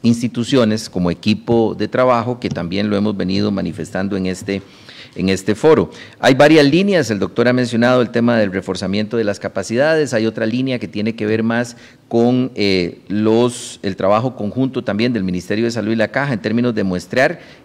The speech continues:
y aislar, y ahí entonces entramos también con el resto de las instituciones, la Comisión de Emergencia, Ministerio de Seguridad Pública, las municipalidades, en el tema del aislamiento que tiene que ver con el aislamiento que se puede hacer en forma domiciliar y el aislamiento de los centros de contención de casos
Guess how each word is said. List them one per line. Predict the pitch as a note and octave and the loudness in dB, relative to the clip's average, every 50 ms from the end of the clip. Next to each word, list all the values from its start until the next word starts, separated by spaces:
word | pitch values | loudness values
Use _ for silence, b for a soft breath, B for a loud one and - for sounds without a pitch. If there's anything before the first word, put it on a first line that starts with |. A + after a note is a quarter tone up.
| - | -8
y | A2+ G#2 G#2+ | -2 0 2
aislar, | G2 G2+ F#2 G#2+ D3 E3 E3 C#3+ G#2 - | 2 0 0 0 2 4 4 4 2 0
y | G#2+ A2+ | 0 2
ahí | A2 A2+ A#2 | 2 2 2
entonces | B2 A#2+ - C#3 C#3 B2+ D3+ D3 C#3 | 2 0 0 -2 -2 -2 -4 -4 -4
entramos | C#3 A#2 - B2+ B2+ B2 C3 C#3 C#3 - | -4 -4 -2 0 0 0 0 -2 -4 -4
también | D3+ C#3 C3 B2+ C3 C#3 | -4 -4 -2 -2 -2 -2
con | - D3 B2+ | -2 -2 0
el | A2 G2+ F2+ F#2 | 0 -2 0 0
resto | A#2+ B2 A#2+ - - D3+ | 0 -2 -2 -2 -2 -2
de | C#3 C#3 | 0 0
las | C#3 C#3 C3+ D3+ | 0 -2 -2 -4
instituciones, | D3+ C#3+ - D3+ - D#3 D3 F3 E3 D#3+ C#3+ A2 | -6 -8 -8 -8 -8 -8 -6 -6 -6 -4 -4 -4
la | G2 - | -4 -4
Comisión | - F#2+ G2 F#2 F2+ G#2 G2+ F#2+ | -4 -4 -6 -4 -4 -4 -4 -4
de | G2+ | -4
Emergencia, | G2 G2+ G2+ G#2 C#3 C#3 C#3 C3 A2 B2+ A#2+ | -4 -4 -4 -2 -2 -2 -2 -2 -2 -4 -4
Ministerio | G#2+ F#2+ F#2+ F#2 - - F#2 F#2+ G2 | -4 -4 -6 -6 -6 -6 -6 -4 -4
de | G2 | -4
Seguridad | - G#2 F2+ F#2+ F#2+ F#2 F#2+ F#2+ F#2+ F#2+ F#2 | -6 -6 -6 -6 -6 -4 -2 -2 -2 -4 -4
Pública, | - D3 D3 D3 C3 B2 B2 A#2 - A#2+ A#2 A#2 B B B B B B - | -2 0 0 0 0 0 -2 -2 -2 -2 -4 -4 B B B B B B -2
las | G#2 A2+ A#2+ C#3 D3 D#3 - - | 0 2 2 2 2 0 0 -2
municipalidades, | B2+ A#2+ B2 C#3 C#3 C#3+ C#3+ C3+ D3+ C#3 - C#3+ C#3 C#3 D3 D#3 D#3 C#3+ C3+ B2+ C3 C#3+ C#3+ B B B B B B _ | -2 0 2 2 0 0 -2 -4 -6 -4 -4 -2 -2 0 0 2 2 2 2 2 0 -2 -4 B B B B B B _
en | - C#3+ D#3 D#3+ | -2 0 2 2
el | D3 C3 - | 0 0 0
tema | - D3 D3 D3+ D#3 D#3+ D3 | 0 0 0 0 -2 -2 -4
del | - G#2+ G2 B2 C3 C3+ | -6 -6 -2 0 2 2
aislamiento | C#3 C#3+ C#3+ C#3 D3+ D#3 D#3+ E3+ F3 E3+ E3+ E3+ F#3+ F#3 | 2 2 2 0 -2 -2 0 0 0 -2 -2 -4 -6 -6
que | - A#2+ | -6 -8
tiene | - - B2 B2 B2 C3+ C#3 - | -6 -4 -2 -2 0 -2 -4 -4
que | - A#2 | -2 -2
ver | A2+ B2 C3+ C3+ C3+ | 0 0 0 -2 -2
con | - D3 C#3 A#2 | -2 -2 0 0
el | G2 F#2 | 0 -2
aislamiento | F#2+ F#2 F2+ F2+ G2 G2+ G#2 G#2 C#3 A#2+ | -2 -2 -4 -4 -4 -6 -6 -8 -8 -8
que | C3+ | -8
se | B2+ C3+ C3 | -8 -8 -10
puede | C3 D3 C#3+ C#3 D3 | -8 -4 -4 -4 -4
hacer | C#3 D3+ D3 C3 | -4 -4 -6 -6
en | A2 | -6
forma | - G#2 G2+ A2 A#2+ B2 | -6 -6 -6 -4 -4 -4
domiciliar | B2+ C3+ C#3 C#3+ C#3 E3+ E3 E3+ E3 E3 E3+ | -4 -4 -6 -6 -8 -6 -4 -2 -2 -2 -2
y | F3 D3 | -2 0
el | C3+ A#2+ | 0 0
aislamiento | A#2 A2+ G#2+ A2 G#2+ G#2+ A#2 B2 C3 C3+ B2 - D3 C#3 | 0 -2 -2 -2 -2 0 0 0 -2 -2 -2 -2 -2 0
de | B2 A2 | 0 -2
los | G#2 G#2 G2 | -2 -4 -4
centros | - B2+ B2+ A#2+ A#2 C3 B2+ A2+ | -2 -2 -2 -2 -4 -4 -4 -4
de | A#2 A2+ | -4 -4
contención | G#2 G2+ F2+ - F#2 F2+ A2 A2+ A#2 | -4 -6 -4 -6 -6 -4 -2 -2 -2
de | A2+ A#2 | -2 -2
casos | A#2 A2 G#2 G#2 G#2+ A2+ A2 - | -2 -2 -2 -2 -2 -6 -8 -10